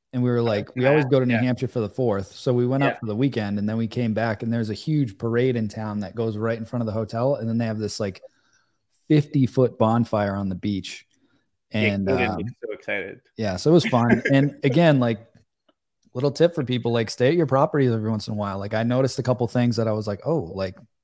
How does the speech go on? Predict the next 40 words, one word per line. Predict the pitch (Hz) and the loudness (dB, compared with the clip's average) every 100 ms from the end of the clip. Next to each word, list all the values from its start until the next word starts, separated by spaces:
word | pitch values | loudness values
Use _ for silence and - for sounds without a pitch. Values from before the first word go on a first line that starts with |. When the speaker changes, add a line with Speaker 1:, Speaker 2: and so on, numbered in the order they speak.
| _ _ _ _ _ _ _ | _ _ _ _ _ _ _
Speaker 1:
what | _ 92 110 | _ -4 -2
happened | 107 123 - 131 | 2 0 0 0
to | 127 | 0
the | 127 | -2
towel | - 123 143 135 | -2 0 2 2
hanger | 101 98 95 | -2 -6 -4
in | 98 | -4
this | 104 | -4
bathroom?" | - 113 131 - 101 104 - | -4 -4 -4 -8 -12 -14 -12
Like, | 95 90 | -10 -8
Speaker 2:
Yeah. | 127 120 113 - | -4 0 0 -2
Speaker 1:
it | 104 | -6
clearly | - 151 143 | 2 4 6
got | 120 - | 4 0
patched | - 147 120 - 117 | 0 2 0 -2 -2
and | 117 | 0
nobody | 101 107 113 117 | 0 0 0 0
replaced | 127 123 165 - | 0 2 2 0
it. | 78 - | -8 -8
Just, | 123 123 | -6 -2
like, | 127 | -2
random | 104 120 139 139 | -2 0 2 0
stuff | - 131 | 2 2
like | 127 113 | 2 0
that, | 107 117 104 | 0 0 0
that, | 101 | -2
like, | 101 95 - - _ _ _ _ _ _ | -2 -6 -12 -20 _ _ _ _ _ _
you | 104 | -10
know. | 104 | -4
Speaker 2:
You | 123 | -4
notice, | 120 113 107 101 - | 0 0 0 -2 -4
yeah. | 104 95 _ - | -6 -6 _ -4
Yeah. | 110 107 92 | -2 -2 -4
Speaker 1:
Yeah. | - _ - | -20 _ -6
Speaker 2:
We | 131 | 0
were | 127 | 4
talking | 139 139 131 | 4 4 2
with | 120 | -2
Maddie, | 113 113 113 110 - _ _ _ _ | 2 2 2 -2 -8 _ _ _ _
uh, | 107 85 | -4 -4